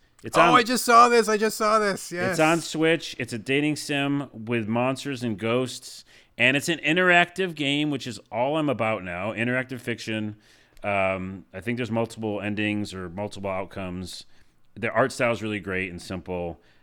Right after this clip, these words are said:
Speaker 1: Uh, I will probably play that. Check that out.
Speaker 2: I
Speaker 1: A-
Speaker 2: just saw that last night, dude. If I, if my plate wasn't full, I would have downloaded that immediately because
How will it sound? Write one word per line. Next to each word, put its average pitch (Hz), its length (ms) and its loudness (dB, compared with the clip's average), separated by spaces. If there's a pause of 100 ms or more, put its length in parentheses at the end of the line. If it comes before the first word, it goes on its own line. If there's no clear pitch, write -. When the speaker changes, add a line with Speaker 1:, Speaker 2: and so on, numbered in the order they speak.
(140)
Speaker 1:
Uh, 82 460 -6
I 92 140 -6
will 90 100 -6
probably 92 280 -4
play 87 240 -6
that. 85 260 -6
Check - 220 -12
that 82 180 -8
out. 78 400 -12 (440)
Speaker 2:
I - 100 -8
Speaker 1:
A- 107 120 4
Speaker 2:
just 170 300 0
saw 156 180 -2
that 147 160 -2
last 135 220 -6
night, 117 260 -8
dude. 110 220 -12
If 117 120 -10
I, 170 140 0
if 165 180 -6
my 185 180 -2
plate 185 240 -4
wasn't 160 280 -6
full, 156 260 -4
I 135 120 -4
would 156 120 -2
have 131 100 -6
downloaded 135 400 -6
that 123 140 -6
immediately 123 520 -10
because 135 540 -8